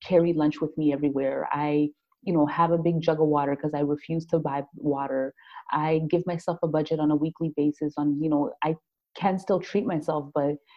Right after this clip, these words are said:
you know, one day out of the week I can pick to buy food and things like that. And so those habits have helped drastically, because sometimes we get caught up in the idea of how much we earn. And of course, that's important. We need to earn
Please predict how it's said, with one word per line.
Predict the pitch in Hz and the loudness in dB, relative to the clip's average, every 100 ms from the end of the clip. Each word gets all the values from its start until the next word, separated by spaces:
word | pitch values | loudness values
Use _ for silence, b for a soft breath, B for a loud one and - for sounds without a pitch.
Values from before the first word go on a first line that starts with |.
| b | b
you | 170 | -2
know, | 151 | 0
one | 143 160 175 | 4 2 4
day | 165 156 | 2 2
out | 147 | 2
of | |
the | 147 | 2
week | 147 147 | 0 0
I | 151 - | -4 -4
can | 143 | -8
pick | - 160 _ | -6 -6 _
to | 170 151 147 | 0 0 0
buy | 139 143 143 - | -2 -4 -6 -2
food | 147 | -2
and | 143 | 0
things | 151 147 | 0 0
like | 147 | -2
that. | 147 135 135 B B B - | -4 -8 -10 B B B -4
And | 180 | -2
so | 165 175 160 | 2 0 2
those | 165 170 233 - | 4 4 4 -4
habits | 156 165 202 202 | -6 -6 -6 -6
have | 156 - | -10 -6
helped | 170 170 - - | -2 -2 -4 -4
drastically, | 165 156 196 - 175 156 151 | -4 -4 -8 -6 -6 -4 -6
because | 151 - 160 151 - b b | -6 -4 -4 -4 -8 b b
sometimes | _ 185 175 190 202 185 | _ -6 -4 -4 -4 -2
we | 170 | 0
get | 160 160 | 0 -2
caught | - 170 | -4 -2
up | 170 | 0
in | 165 160 | 0 0
the | 156 151 _ - | -2 -4 _ -4
idea | 156 151 151 170 165 | 2 2 2 4 4
of | - 151 | 2 -4
how | - - 185 | -6 -6 -4
much | 185 170 | -4 -4
we | 175 147 | -4 -2
earn. | 151 170 | 0 2
And | 147 147 - | 2 0 -4
of | 165 | -14
course, | - 180 175 | 0 0 0
that's | 170 160 | -4 -2
important. | 160 - 156 131 165 | -2 0 -2 -2 0
We | 165 | 0
need | 170 170 | 0 0
to | - | -2
earn | 156 151 | 2 0